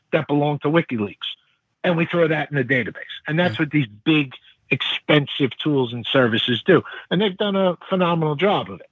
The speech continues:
Speaker 2: Right.
Speaker 1: Uh,
Speaker 2: Right.
Speaker 1: uh, unfortunately, for many of us,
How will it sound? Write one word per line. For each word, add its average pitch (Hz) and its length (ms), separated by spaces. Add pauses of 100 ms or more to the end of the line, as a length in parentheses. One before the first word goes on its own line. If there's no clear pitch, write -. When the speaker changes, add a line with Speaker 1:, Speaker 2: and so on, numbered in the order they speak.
(160)
Speaker 2:
Right. 107 200 (100)
Speaker 1:
Uh, 120 380 (840)
Speaker 2:
Right. 117 240
Speaker 1:
uh, - 160
unfortunately, 156 1040
for - 180
many 185 260
of 127 140
us, 139 160